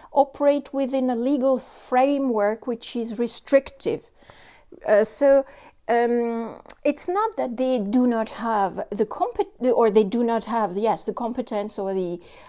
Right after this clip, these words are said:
uh, the experience, or even that they don't know what they are talking about. We have to keep in mind that, uh, West German services were, uh, fighting,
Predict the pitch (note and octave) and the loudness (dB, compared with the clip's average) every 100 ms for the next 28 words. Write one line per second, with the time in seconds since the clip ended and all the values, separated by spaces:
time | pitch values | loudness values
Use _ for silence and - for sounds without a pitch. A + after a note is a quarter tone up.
0 | - F#3 F3+ F3+ F#3+ - - - - D4 | -10 -6 -4 -4 -6 -8 -10 -6 2 4
1 | C#4+ C#4 C4 B3+ B3 - F#3+ F3 F#3 F#3 | 4 2 2 0 -2 -6 -4 -4 -4 -6
2 | F#3+ F#3 G3 G3+ G3+ G3 G3 F#3 F#3 F3 | -8 -6 -4 -2 -2 -4 -6 -6 -6 -6
3 | - - - G#4 - F#3 F3 - - - | -8 -12 -4 -4 -4 -8 -8 -6 -8 -10
4 | - - - _ - - G#3 G3+ - D#4 | -14 -20 -20 _ -14 -10 -8 -8 -6 -6
5 | C4 - E4 D#4+ C4 D4 E4+ D#4+ A#3+ A3 | -6 -4 -4 -2 -4 -4 -4 -4 -4 -6
6 | - A3+ G3+ G3 C#4+ D4 - C4+ C4 A#3 | -6 -4 -4 0 -2 -2 -6 -4 -4 -6
7 | - A#3+ G#3+ F#3+ - C#3+ C3 B3+ - - | -2 -2 -2 -6 -8 -8 -8 -10 -18 -20
8 | - - A#3+ B3 A#3+ A#3 - G#3+ - - | -20 -8 0 2 4 2 0 -6 -6 -2
9 | C#4 C4 - A#3+ G#3 F#3+ | -2 -2 -4 -4 -4 -6